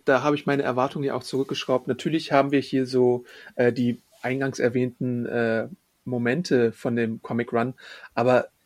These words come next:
ich bin mir vollkommen dessen bewusst, dass wir jetzt nicht irgendwie, äh,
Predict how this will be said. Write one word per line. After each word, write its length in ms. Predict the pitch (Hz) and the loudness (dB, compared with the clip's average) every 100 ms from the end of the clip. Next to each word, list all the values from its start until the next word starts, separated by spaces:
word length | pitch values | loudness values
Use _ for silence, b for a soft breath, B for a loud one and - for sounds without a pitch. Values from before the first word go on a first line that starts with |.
| _ | _
ich 220 | 151 - | -8 2
bin 160 | 143 139 | 4 6
mir 240 | 139 135 - _ _ - _ _ | 8 6 4 _ _ -20 _ _
vollkommen 440 | 143 143 - 131 | 2 2 2 2
dessen 260 | 131 - 123 | 2 2 -4
bewusst, 320 | 120 131 - | -2 -2 0
dass 180 | 123 - | -2 0
wir 80 | |
jetzt 140 | 123 - | -2 -2
nicht 220 | 127 - | -6 -2
irgendwie, 580 | 127 120 - 117 117 117 B B B B | -2 -2 -6 -2 -2 -4 B B B B
äh, 340 | - 117 117 | 2 4 4